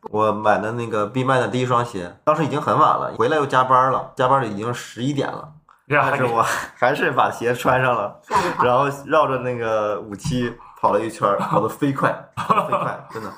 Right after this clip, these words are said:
Speaker 1: 那是我第一次穿这么软弹的支撑性的跑鞋。包括我买这个，呃，安踏这个路霸二。
Speaker 2: 买完之后，然后到了之后就下去跑去了。
Speaker 1: 第一双没有，因为第一双那个鞋号不对，有点夹脚，
Speaker 2: 啊。
Speaker 1: 然后那个换了一双，马上就去跑去了。就是我，我会因为这些，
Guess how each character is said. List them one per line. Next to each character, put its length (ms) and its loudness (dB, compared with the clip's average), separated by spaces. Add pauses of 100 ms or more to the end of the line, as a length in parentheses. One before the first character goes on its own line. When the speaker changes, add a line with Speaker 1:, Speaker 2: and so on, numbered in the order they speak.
(140)
Speaker 1:
那 80 -4
是 80 -2
我 80 0
第 120 -6
一 60 -4
次 100 -4
穿 220 -2
这 80 -4
么 80 2
软 240 0
弹 260 -4
的 240 -4 (200)
支 100 -4
撑 160 -2
性 100 -4
的 60 -2
跑 160 -2
鞋。 140 -16 (200)
包 120 2
括 160 2
我 80 2
买 240 0
这 100 -4
个， 380 0
呃， 100 -4
安 220 2
踏 120 4
这 140 -2
个 180 0
路 120 -6
霸 100 6
二。 320 4
Speaker 2:
买 180 2
完 220 4
之 60 -4
后， 160 4
然 120 6
后 220 0
到 140 6
了 160 2
之 80 -12
后 120 -2
就 80 -4 (140)
下 180 -2
去 60 -10
跑 180 -2
去 80 -8
了。 240 -8
Speaker 1:
第 120 -4
一 20 0
双 180 4
没 80 0
有， 120 -4
因 100 -4
为 60 -6
第 100 -4
一 40 0
双 180 2
那 100 -2
个 100 -2
鞋 140 -4
号 160 2
不 80 -4
对， 300 -6 (100)
有 100 -8
点 140 0
夹 120 2
脚， 220 -6 (160)
Speaker 2:
啊。 200 0
Speaker 1:
然 100 0
后 80 0
那 180 -6
个 80 -4
换 220 4
了 80 -2
一 60 -6
双， 340 -6
马 140 -6
上 120 -2
就 60 -6
去 140 -8
跑 200 -8
去 60 -20
了。 140 -20
就 80 -4
是 40 -4
我， 140 -2
我 320 -2
会 180 0
因 220 -2
为 160 0
这 140 -4
些， 320 -4